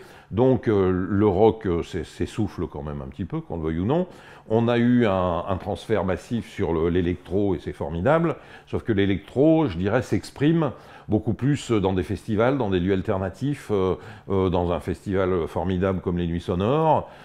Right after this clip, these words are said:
Euh, et donc, euh, euh, on a quelques, euh, disons, objets électro à la Halle, mais assez peu, du fait en plus qu'on n'a pas d'ouverture tardive, de choses comme ça, donc, euh, c'est un peu compliqué. Et aujourd'hui, donc, l'évolution, elle va vers, euh,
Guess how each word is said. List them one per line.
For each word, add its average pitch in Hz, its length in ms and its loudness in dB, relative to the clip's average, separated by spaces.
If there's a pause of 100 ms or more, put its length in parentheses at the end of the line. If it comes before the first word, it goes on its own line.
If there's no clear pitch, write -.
(140)
Euh, 98 320 4
et 92 60 2
donc, 127 360 0
euh, 95 580 0
euh, 87 40 -6 (300)
on 95 80 -2
a 104 100 0
quelques, 101 380 -2
euh, 82 380 0 (560)
disons, 85 380 -4
objets 104 520 4 (320)
électro 98 560 2
à 90 60 2
la 104 140 2
Halle, 156 120 0
mais 104 80 -2
assez 87 240 -2
peu, 165 320 2 (340)
du 80 100 -6
fait 92 180 4
en 87 80 4
plus 117 240 -2
qu'on 82 240 0
n'a 80 120 2
pas 90 140 2
d'ouverture 85 460 0
tardive, 82 400 -4
de 76 80 -6
choses 76 220 -12
comme 78 140 -8
ça, 139 200 -4
donc, 87 260 -6
euh, 78 60 -8
c'est 87 100 -10
un 73 80 -6
peu 90 140 -10
compliqué. 139 580 -4 (540)
Et 98 80 -2
aujourd'hui, 95 480 0
donc, 110 240 -2
l'évolution, 98 760 -2
elle 87 160 -4
va 127 300 0
vers, 107 480 -2
euh, 92 460 4